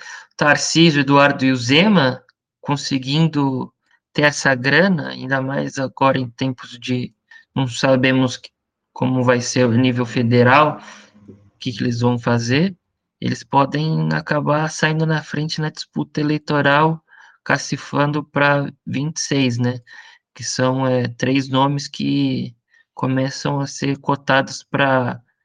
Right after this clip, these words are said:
disputar o governo contra um sucessor do Lula. Lula disse que não vai à reeleição, né?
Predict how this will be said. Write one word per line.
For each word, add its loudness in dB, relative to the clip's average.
disputar -4
o 0
governo -2
contra -4
um -4
sucessor -4
do -10
Lula. 2
Lula 2
disse -4
que -4
não 0
vai 2
à 0
reeleição, 0
né? -2